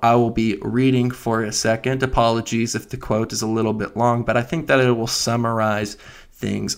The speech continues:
a little bit better than I could. And why would I bother to come up with a summary of things when we can just get it in a better worded <laughs> fashion from Maury Terry? So this is from The Ultimate Evil for all of those who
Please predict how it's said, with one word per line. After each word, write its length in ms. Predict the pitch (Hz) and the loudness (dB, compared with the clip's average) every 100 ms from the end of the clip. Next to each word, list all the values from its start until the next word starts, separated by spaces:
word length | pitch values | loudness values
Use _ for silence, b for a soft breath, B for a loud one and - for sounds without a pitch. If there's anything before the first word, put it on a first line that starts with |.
| 107 | 0
a 40 | |
little 320 | 110 120 113 | 4 4 2
bit 420 | 110 107 101 - | 2 -2 -2 -4
better 420 | - 104 104 104 104 | -2 0 0 -2 -4
than 320 | 104 101 104 | -4 -4 -4
I 200 | - 101 | -4 -4
could. 420 | 101 - 110 120 - | -4 -4 -2 -2 -4
And 200 | 131 165 | -2 4
why 180 | 220 | 4
would 140 | 226 170 | 6 8
I 160 | 151 | 8
bother 480 | 147 123 117 110 104 B B B | 8 4 4 0 -4 B B B
to 320 | - 110 107 107 | -2 2 4 2
come 240 | - 117 | 0 0
up 120 | 107 | 2
with 140 | 107 - | 0 -4
a 60 | |
summary 400 | - 110 107 110 | -2 0 0 -2
of 100 | 104 | -4
things 340 | - 107 107 - | -4 -6 -4 -4
when 220 | 117 113 B B | -4 -6 B B
we 140 | - 131 | -2 0
can 160 | 135 | 2
just 280 | 131 117 - | 2 0 0
get 160 | 110 110 | 0 0
it 160 | 107 | 0
in 200 | 104 101 | -2 -2
a 160 | 104 104 | 0 -2
better 360 | 101 110 107 | -2 -2 -2
worded 400 | 95 101 107 101 - | -2 -2 -4 -4 0
<laughs> 80 | 104 | 0
fashion 340 | - - 117 | 2 2 0
from 240 | - 117 | 0 0
Maury 300 | 110 110 104 | 2 0 0
Terry? 340 | 101 104 - - B B B | -4 -6 -8 -12 B B B
So 240 | - 120 | 0 2
this 200 | 127 160 | 2 2
is 140 | 160 - | 0 0
from 300 | 131 131 127 | 2 2 2
The 320 | 120 120 - | 2 0 2
Ultimate 580 | 117 117 - 107 101 - | 2 2 0 -2 -2 0
Evil 280 | 110 104 101 | 0 0 -6
for 200 | - 104 | -4 -2
all 220 | 104 104 | -2 -2
of 80 | 104 | -2
those 260 | 107 104 | -4 -4
who 320 | 110 110 101 | -4 -2 -4